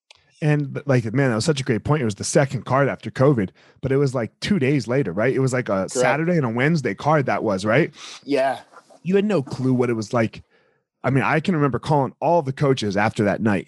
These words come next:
Speaker 1: being like, "Yo, guys," like, "those guys got trashed by the announcers," but it's
Speaker 2: Mm-hmm.
Speaker 1: because they could hear them. When
Speaker 2: Correct.
Speaker 1: norm-, normally, that's not a thing. You have to scream loud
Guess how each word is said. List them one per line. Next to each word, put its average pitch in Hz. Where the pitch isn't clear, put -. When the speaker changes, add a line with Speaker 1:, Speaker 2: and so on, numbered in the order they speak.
Speaker 1:
being 117
like, 95
"Yo, 107
guys," 107
like, 110
"those 117
guys 143
got 135
trashed -
by 127
the 107
announcers," 117
but 127
it's 113
Speaker 2:
Mm-hmm. 101
Speaker 1:
because 127
they 123
could -
hear 165
them. -
When 120
Speaker 2:
Correct. 123
Speaker 1:
norm-, 170
normally, 165
that's 147
not 175
a 117
thing. 151
You 165
have -
to 170
scream 127
loud 90